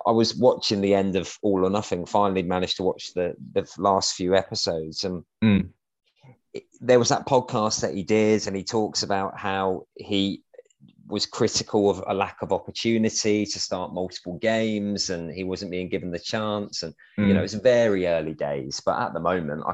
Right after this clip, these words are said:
Speaker 1: can't see him getting in, in front of Jesus. So
Speaker 2: Yeah.
Speaker 1: he's in the same situation he was last year, unfortunately. So, um,
Speaker 2: Yeah.
Speaker 1: that'll be interesting to see how that develops, but barring any injury or anything like that, I think we're gonna see exactly the same starting eleven.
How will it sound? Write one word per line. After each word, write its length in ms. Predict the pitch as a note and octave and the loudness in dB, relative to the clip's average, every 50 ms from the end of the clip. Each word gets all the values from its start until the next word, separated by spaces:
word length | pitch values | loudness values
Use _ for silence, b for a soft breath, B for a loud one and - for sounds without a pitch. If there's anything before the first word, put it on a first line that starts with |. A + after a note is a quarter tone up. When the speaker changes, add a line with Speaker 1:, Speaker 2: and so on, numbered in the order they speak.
| - - | -2 -2
Speaker 1:
can't 280 | F#2+ F#2 F#2 C#2 - | -2 -2 -2 -2 -4
see 220 | - - G2 F#2 F#2 | -6 -4 -2 -2 -2
him 160 | F#2 F#2 F2+ | -4 -4 -4
getting 260 | - G2+ - E2+ G2+ | -2 -2 -2 0 -2
in, 140 | A2 A#2 A#2 | -2 -2 -4
in 100 | G#2+ G#2+ | -4 -4
front 280 | - C#3 D#3 D#3 D3+ | -4 -4 -6 -4 -8
of 160 | - D2+ C#2+ - - - _ _ _ _ _ _ E2 | -10 -12 -12 -14 -18 -20 _ _ _ _ _ _ -6
Jesus. 460 | E2 D#2+ D#2 C#2+ D2 B1+ - - - | -6 -4 -4 -6 -10 -12 -10 -8 -8
So 340 | - - - G2+ G2 F#2+ F2+ b b b b | -8 -2 0 0 0 0 -2 b b b b
Speaker 2:
Yeah. 140 | - - - - b b b b _ _ | -6 -6 -6 -6 b b b b _ _
Speaker 1:
he's 220 | A#2 A2 G#2+ F#2+ | -2 0 0 2
in 140 | A2+ A2+ A2 | 2 2 2
the 40 | G#2 | 2
same 240 | - - A2+ A2+ A2 | 0 0 0 0 0
situation 640 | - B2 - - - G#2+ G2+ G#2 G2+ - G#2 G#2 | -2 -4 -6 -6 -2 0 2 2 2 0 -2 -4
he 80 | G#2+ G2+ | -2 0
was 220 | G#2+ A2 G2+ A#2 | 0 0 0 0
last 340 | B2+ C#3+ D3 C#3 - - - | -2 -2 -2 -4 -6 -6 -2
year, 180 | D2+ C#2 C#2+ - - | -2 -2 -2 -4 -8
unfortunately. 800 | - E2 - - D#2+ C#2+ - - - D#2+ D2+ A#1+ C#2+ D#2 D#2 D#2 | -10 -10 -8 -6 -6 -6 -6 -8 -10 -10 -8 -6 -6 -6 -6 -6
So, 320 | - - A2 G#2+ G#2+ G#2 | -4 -4 -2 0 2 0
um, 160 | G2+ G2+ G2 - - D3+ | 0 -2 -4 -6 0 2
Speaker 2:
Yeah. 140 | D3 D3 C#3+ | 6 6 8
Speaker 1:
that'll 200 | C#3 C#3 C#3 D3 | 8 8 6 6
be 60 | D3+ | 4
interesting 420 | D3+ D3+ - D#3 - - - B2+ G#2+ | 2 2 2 0 0 0 -2 -6 -6
to 60 | - | -4
see 220 | - - A2+ G#2 | -2 0 0 0
how 180 | F#2+ G2+ G2 F#2+ | 0 0 0 2
that 240 | F2+ F#2+ - - - | 0 0 -2 -4 -6
develops, 560 | F#2+ E2 F2+ F#2 F2+ F2+ - - - - - | -2 0 2 2 2 2 -2 -2 -6 -10 -2
but 260 | - F2+ E2+ - - - _ _ _ - | 2 2 2 2 2 -4 _ _ _ -8
barring 460 | G#2+ - A#2 A#2 A#2 G#2+ G2+ G2 F#2+ | -2 0 2 2 2 2 0 0 -2
any 220 | F2+ F2+ F2 F#2 | -2 -2 -2 -2
injury 540 | F#2 F#2 F2+ - - F2+ F#2 F#2 F#2 F2+ F2 | -2 -4 -4 -4 -2 0 0 2 2 2 2
or 80 | E2+ F2 | 0 0
anything 360 | F2 F2 E2 - - E2 E2 | -2 -4 -4 -4 -8 -6 -4
like 220 | D#2+ D#2+ D2+ - | -2 -2 -2 -2
that, 260 | C#2+ D#2+ D#2+ C#2 - - | -2 -2 -2 -4 -4 -4
I 80 | - E2+ | -4 -4
think 220 | - E2 D2+ A#1 | -4 -6 -8 -4
we're 120 | C#2 D#2+ D#2 | -4 -4 -4
gonna 100 | D#2 D#2 | -4 -4
see 260 | - - E2+ D#2+ D#2+ | -4 -4 -2 -2 -2
exactly 500 | D#2+ D2+ - F#2 - - - - E2 D2+ D2 | -2 -4 -4 -6 -6 -8 -8 -10 -8 -8 -8
the 80 | D2+ | -8
same 360 | - - E2 E2 E2 D#2+ D#2+ D#2 | -6 -6 -6 -4 -4 -6 -8 -8
starting 440 | - - - D#2 D2+ - - D2 D2+ | -10 -6 -4 -4 -4 -4 -6 -6 -6
eleven. 300 | D2+ D2 D2 D#2+ D#2 | -6 -4 -6 -8 -10